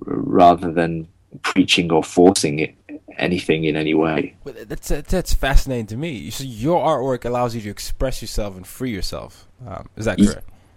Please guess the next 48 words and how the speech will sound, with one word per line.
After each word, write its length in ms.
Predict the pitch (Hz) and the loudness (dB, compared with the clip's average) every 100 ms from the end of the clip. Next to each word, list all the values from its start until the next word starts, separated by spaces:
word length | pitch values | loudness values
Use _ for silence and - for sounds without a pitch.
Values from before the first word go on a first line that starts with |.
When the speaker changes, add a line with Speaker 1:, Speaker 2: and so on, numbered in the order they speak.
| _ _ _ _ _ _ | _ _ _ _ _ _
Speaker 1:
Yeah, 380 | 143 175 208 185 | 10 12 12 10
yeah. 240 | 143 170 | 10 8
I 40 | 151 | 8
mean, 160 | 160 | 8
I, 140 | 156 143 | 4 4
I 40 | 147 | 4
mean, 140 | 156 | 4
I 20 | 147 | 2
feel 240 | - 170 | 4 6
like 140 | 151 | 4
it 60 | 135 | 6
works 300 | 135 139 135 | 8 8 6
towards 560 | - 127 131 143 135 - | -2 2 4 4 4 -2
that. 260 | 87 80 | -6 -6
So, 440 | - 107 98 98 - | -4 0 2 2 2
you 120 | 127 | 0
know, 180 | 104 92 | 2 0
i-, 160 | - 113 | -4 -6
this 240 | 117 120 120 | -2 0 2
idea 400 | 117 120 127 120 | 2 6 8 8
of 180 | 113 104 | 6 6
making 360 | 113 113 113 | 2 2 4
my 240 | 107 113 110 | 6 8 6
identity 500 | 101 104 - - 104 | 4 2 2 -2 2
more 220 | 98 95 | 2 2
slippy, 560 | - 110 107 98 98 - - - _ _ | 4 4 8 8 8 4 -16 -18 _ _
you 140 | - 110 | 4 6
know, 200 | 98 95 | 8 6
changing 680 | - 110 110 104 98 95 - - - - 370 - _ _ _ - 269 | 6 6 6 4 4 2 -2 -10 -12 -14 -18 -20 _ _ _ -14 -6
what, 400 | - 240 202 - - - 123 113 - - - - | 2 6 8 6 0 -10 -8 -8 -12 -16 -8 2
uh, 280 | 98 95 87 - - | 6 6 4 -2 2
offering 360 | 113 117 120 107 | 4 6 6 6
something 360 | 110 104 101 | 4 4 4
different 320 | 101 117 101 | 4 4 2
to 60 | - | 2
what 140 | 95 | 2
you 100 | 104 | 4
might 240 | 101 101 90 | 4 4 4
expect 480 | - - 117 - - | 0 2 4 4 -2
from 160 | 104 | -2
what 120 | 98 | 2
I 80 | 95 | 4
look 280 | 95 104 - | 4 4 2
like 240 | 92 95 | 0 2
or 80 | 90 | 2
where 140 | 95 90 | 4 2
I'm 100 | 87 | -2
from. 460 | - 117 95 98 | 6 8 8 4